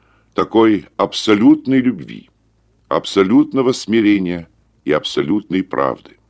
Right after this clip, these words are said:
И, слушая эти слова, мы начинаем с того, что верим Христу. И верим потому, что не можем не верить. Не можем не принять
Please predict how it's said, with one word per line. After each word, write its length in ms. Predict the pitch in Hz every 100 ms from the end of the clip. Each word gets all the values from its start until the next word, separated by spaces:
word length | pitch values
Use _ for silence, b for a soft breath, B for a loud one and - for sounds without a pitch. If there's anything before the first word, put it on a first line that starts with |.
| _ _ _ _ _ _ _ _ -
И, 80 | 73
слушая 640 | - 98 135 131 - 120
эти 140 | 123
слова, 520 | 113 - 107 95 90 - _ _ _ _ _ _ _ _ _ _ -
мы 100 | 90
начинаем 560 | 98 98 104 117 110
с 120 | 104
того, 420 | - 98 90 92 - _ _
что 220 | - -
верим 720 | 71 57 104 123 113 110 101 - _ _ -
Христу. 640 | - 101 - - - - _ _ _ _ _ _ _ _ _ _ _ _
И 120 | - 90
верим 360 | 110 151 147
потому, 460 | 139 139 127 117 123
что 180 | - 110
не 140 | 117
можем 400 | 113 120 104 107
не 100 | 104
верить. 540 | 78 65 - - - _ _ _ _ _ _ _ _ _ _ _ _
Не 140 | 87 123
можем 360 | 147 151 135
не 80 | 147
принять 600 | 143 135 123 120 -